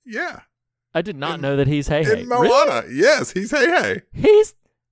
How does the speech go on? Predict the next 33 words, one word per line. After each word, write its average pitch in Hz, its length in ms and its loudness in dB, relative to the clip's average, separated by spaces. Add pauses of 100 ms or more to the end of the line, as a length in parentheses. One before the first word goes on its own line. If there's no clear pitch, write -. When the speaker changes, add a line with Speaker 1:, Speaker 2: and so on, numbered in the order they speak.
(140)
Speaker 2:
I - 80 -2
didn't 494 180 -4
even 233 120 -6
know 294 180 4
Speaker 1:
Yes. 294 100 2
Speaker 2:
Hey 359 80 -2
Hey 415 180 -4
had 466 360 -6
any 220 180 -6
lines. 95 600 -10 (520)
Speaker 1:
Oh, 87 400 2 (180)
Hey 147 160 2
Hey's 120 200 2
got 117 220 0
some 95 120 -6
lines. 90 560 -2 (200)
Speaker 2:
Really? 294 240 -8
Speaker 1:
Ask 127 260 4
my, 123 260 0
ask 123 240 2
my 104 160 0
daughter 101 420 2
who, 98 140 -4 (140)
well, 85 380 -2 (140)
Speaker 2:
<laughs> - 140 -20
Speaker 1:
his 139 200 4
line 127 300 2
is 104 100 -4
just 110 180 -4
him 117 180 -4
screaming 117 520 -4
and 95 120 -6
squawking. 104 600 -2